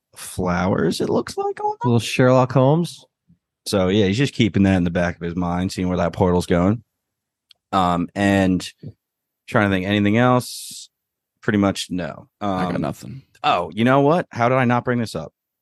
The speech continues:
Speaker 1: The one shot, the one continuous shot of Geralt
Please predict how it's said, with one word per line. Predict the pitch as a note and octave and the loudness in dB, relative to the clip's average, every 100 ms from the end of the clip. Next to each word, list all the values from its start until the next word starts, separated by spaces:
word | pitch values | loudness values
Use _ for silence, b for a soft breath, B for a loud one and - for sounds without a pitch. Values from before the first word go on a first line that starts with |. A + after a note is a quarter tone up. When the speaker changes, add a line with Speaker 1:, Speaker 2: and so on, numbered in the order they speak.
| _ _ _ - | _ _ _ -2
Speaker 1:
The | A2 | 0
one | G2+ A2+ B2+ C#3+ D#3 D#3 _ _ | 2 4 4 4 2 -2 _ _
shot, | - - - A2 A2+ A#2 | -14 -4 0 4 2 2
the | A2 | 0
one | A#2+ C3 | 2 2
continuous | C#3 - C3 B2+ C3+ C3 | 0 -2 2 2 2 0
shot | - A#2 G#2 | 0 2 2
of | - F#2 | 0 -8
Geralt | E2+ F#2+ G2 A2 | -4 0 2 2